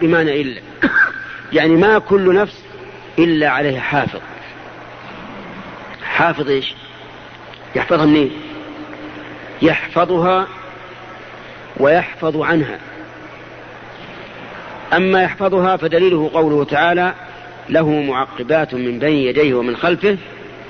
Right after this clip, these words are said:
إيش؟ يحفظونه من أمر الله. هذه من القرآن. من السنة: "من قرأ آية ال-، الكرسي في ليلة لم يزل عليه من الله حافظ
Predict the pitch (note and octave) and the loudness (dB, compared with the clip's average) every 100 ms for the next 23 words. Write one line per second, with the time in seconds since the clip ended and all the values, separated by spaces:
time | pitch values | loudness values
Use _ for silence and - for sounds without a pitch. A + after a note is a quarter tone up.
0 | - - - - - D3+ D3 - - - | -18 -18 -16 -12 0 2 2 -2 -16 -18
1 | - - C3 C3 - D3+ F3+ F#3 F3 E3 | -16 -4 0 0 2 4 6 6 4 4
2 | D#3+ E3 E3+ D#3+ - - - - - - | 4 4 4 2 -2 -14 -16 -16 -16 -16
3 | - - - - - - - - - - | -18 -18 -18 -18 -18 -18 -18 -18 -18 -18
4 | - - D3+ D3 C#3+ C#3+ B2 A#2 - D3 | -8 2 4 6 4 2 2 2 2 0
5 | - F3 F#3+ G3+ F#3+ - - - - - | 2 2 4 2 0 -6 -18 -18 -18 -18
6 | - - C#3+ D#3 D3 F#3 F3 C3 C3+ - | -14 0 4 4 4 2 4 0 -2 -2
7 | E3 E3+ D#3 C#3+ C3 C3 - - C#3+ - | 2 2 0 -2 -4 -4 -8 -4 -4 0
8 | D3+ C3 - F3+ D3 C#3 E3 F3+ F#3+ G3 | 0 0 2 2 2 0 4 4 6 4
9 | G#3+ F3+ - - - - - - D#3 D#3 | 4 0 -8 -16 -16 -18 -16 -2 2 4
10 | F#3 E3 D#3 D#3 E3 D#3 D#3 F3 F3 G3 | 4 4 0 2 2 2 2 2 2 0
11 | F3+ - - - - - D#3 F#3+ G3 G#3+ | -4 -14 -18 -18 -16 -2 2 2 2 -2